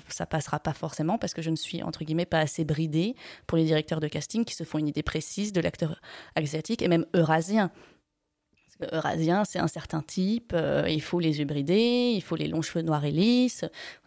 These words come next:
Ils sont noirs, ils sont longs, mais <laughs> bon, pour la peine, justement, j'ai, j'ai, euh, gardé mes cheveux noirs pour cette raison aussi, parce qu'avant, j'aimais beaucoup me colorer les cheveux, un petit détail,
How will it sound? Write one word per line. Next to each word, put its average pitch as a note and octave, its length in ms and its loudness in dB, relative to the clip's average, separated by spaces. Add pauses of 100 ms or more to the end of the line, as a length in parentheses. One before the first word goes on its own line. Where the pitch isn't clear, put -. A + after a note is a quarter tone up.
Ils - 400 -20
sont - 140 -6
noirs, F3+ 520 -6
ils - 80 -8
sont D#3+ 160 -8
longs, E3 260 -4
mais F3+ 140 -6 (260)
<laughs> G#3 80 2 (1300)
bon, E3 100 2
pour - 160 2
la D3+ 100 2
peine, G3 180 2
justement, E3+ 440 0
j'ai, D3 380 -4 (380)
j'ai, D#3 400 -8
euh, - 40 -6 (180)
gardé D#3 320 -2
mes D#3 100 4
cheveux D#3 320 0
noirs F3 220 4
pour F3 140 -2
cette - 160 -4
raison E3 300 4
aussi, D#3+ 280 0
parce D3+ 180 -2
qu'avant, D#3 200 0
j'aimais D3+ 220 0
beaucoup C#3+ 220 -2
me D#3+ 80 0
colorer C#3 320 -2
les C#3 100 -4
cheveux, F#3+ 340 -4
un D#3 180 -4
petit - 260 -10
détail, - 360 -8